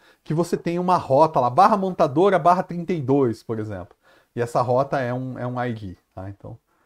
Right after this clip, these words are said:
você ter o I D como primary key aqui vai ser bem útil nessa situação. O nome, eu vou colocar aqui que ele é not null, que isso quer dizer que o nome precisa ser preenchido. Você não pode passar nulo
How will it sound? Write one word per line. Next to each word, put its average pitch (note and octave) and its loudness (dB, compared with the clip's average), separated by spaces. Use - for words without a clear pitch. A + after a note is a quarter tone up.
você G2+ -12
ter - -8
o G#2+ 0
I G2+ -4
D G#2+ -10
como G2+ -6
primary G2 -8
key - -16
aqui G#2 -14
vai G#2+ -8
ser - -10
bem A#2 -4
útil F#2+ -10
nessa F#2 -18
situação. - -18
O A#3+ 0
nome, F3 2
eu D3+ 6
vou F3+ 0
colocar F3 0
aqui - -10
que - -6
ele F3 0
é D#3 2
not D#3 -2
null, C3 -4
que G3 -4
isso F3 -6
quer D#3+ 2
dizer F#3 0
que F#3 -8
o E3 -10
nome D#3 -4
precisa D3+ -4
ser C#3 -6
preenchido. A#2 -12
Você - -18
não A#2 -10
pode A2+ -6
passar A#2+ -8
nulo C3 -4